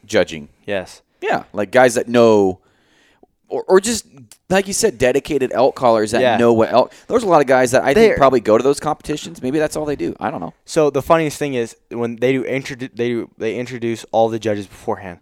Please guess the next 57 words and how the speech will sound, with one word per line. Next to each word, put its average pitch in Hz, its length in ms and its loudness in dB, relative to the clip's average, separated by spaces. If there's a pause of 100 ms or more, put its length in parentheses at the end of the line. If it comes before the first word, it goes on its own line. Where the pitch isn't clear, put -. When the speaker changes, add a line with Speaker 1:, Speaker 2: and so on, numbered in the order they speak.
Speaker 1:
Mm-hmm. 110 160 -14 (340)
Speaker 2:
Half 131 280 -2
the 151 80 -4
judges 120 380 -4
were 110 120 -6
rifle 117 420 -6
elk 87 200 -8
hunters. - 380 -16 (220)
Speaker 1:
<laughs> - 180 -20 (840)
Huh. 85 60 -12
Speaker 2:
Like, 135 140 -4
literally 131 240 0
rifle, 120 500 -2
like, 113 220 -4
they, 117 160 -2
they 110 240 -6
guided 120 420 -2 (220)
for - 160 -8
elk, - 280 -6 (640)
but 117 220 -4
they 117 100 -2
were 110 80 0
all 107 320 0
guided 104 280 -4
rifles. - 520 -10 (340)
Speaker 1:
Huh. 85 280 -10 (200)
Speaker 2:
It's - 80 -16
like, 120 180 -6
okay, 101 280 -10 (220)
Speaker 1:
How 110 160 -2
many 107 120 -4
of 104 60 0
Speaker 2:
you're 175 80 6
Speaker 1:
them 190 120 4
Speaker 2:
gonna, - 80 -4
Speaker 1:
were - 20 -12
getting 92 280 -6
all 90 200 0
the, 131 100 -4
Speaker 2:
you're 170 140 6
Speaker 1:
uh, - 40 0
Speaker 2:
gonna, 185 180 0
you're 123 260 -4
gonna 165 160 -4
hear 135 240 0
a 127 40 -2
couple 120 300 -6
bugles 107 400 -6
maybe 101 580 -8
if 107 120 -12
your 98 100 -12
spot's - 460 -4
pretty 107 340 -10
damn 101 240 -6
good 92 260 -6
during 92 360 -8
those, 92 240 -8